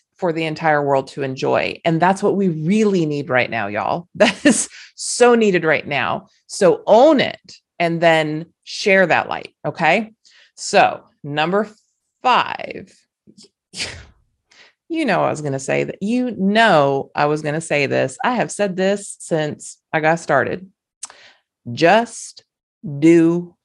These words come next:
you. Okay. Just do you.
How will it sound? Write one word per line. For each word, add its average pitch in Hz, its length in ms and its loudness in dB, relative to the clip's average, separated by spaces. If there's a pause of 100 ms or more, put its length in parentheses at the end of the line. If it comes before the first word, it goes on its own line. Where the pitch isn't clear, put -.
(500)
you. 127 440 -6 (540)
Okay. 196 340 0 (800)
Just 208 260 -2
do 269 140 -6
you. 269 340 -4